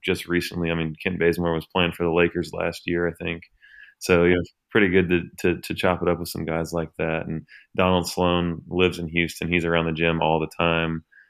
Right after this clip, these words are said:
Um, just, you know, we, when we, we've had conversations now, even though I don't, you know, play at the, the major league level in baseball anymore, but just talking to him about the mental side of the basketball and,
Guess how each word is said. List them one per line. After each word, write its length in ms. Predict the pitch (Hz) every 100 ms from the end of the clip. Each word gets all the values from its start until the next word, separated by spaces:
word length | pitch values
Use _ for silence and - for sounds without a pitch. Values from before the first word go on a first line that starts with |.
| _ _ 82
Um, 580 | 78 76 73 73 71 - _
just, 280 | 113 110 -
you 120 | 143
know, 160 | 117 104
we, 160 | 110
when 180 | 104 101
we, 100 | 98
we've 220 | 110 131
had 220 | 120 87
conversations 600 | - 87 82 90 - 87
now, 240 | 85 87 85 92
even 160 | 90 90
though 120 | 87
I 60 | 87
don't, 200 | 85 - _ -
you 100 | 92
know, 120 | 80
play 240 | - 95 90
at 140 | 82
the, 260 | 87 82 - _
the 160 | 85 82
major 240 | 85 85
league 100 | 87
level 200 | 87 82
in 80 | 82
baseball 380 | 82 87 - 87
anymore, 340 | 82 85 85
but 200 | 80 85 - - - - - _
just 220 | - 95 -
talking 300 | 90 87 82
to 60 |
him 200 | 85 87
about 380 | 87 85 82 -
the 80 | 87
mental 280 | 87 85 87
side 300 | - 87 87
of 60 |
the 60 | 80
basketball 760 | 80 85 - - 82 82 82
and, 220 | 78 78